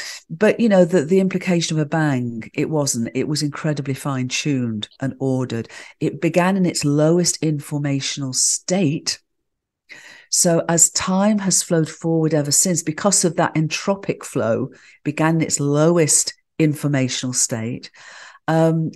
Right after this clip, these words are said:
as time has flowed forward and space has expanded, that holographic principle, allied to other laws of physics that we can come on to,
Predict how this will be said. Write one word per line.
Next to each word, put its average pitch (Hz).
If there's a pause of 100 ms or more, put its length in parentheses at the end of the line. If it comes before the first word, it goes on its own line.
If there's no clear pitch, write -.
(160)
as 160
time 190
has 185
flowed 156
forward 156
and 139
space 151
has 143
expanded, 160 (960)
that 190
holographic 175
principle, 156
allied 147
to -
other 147
laws 143
of 135
physics 151
that -
we 135
can 131
come 135
on 156
to, 113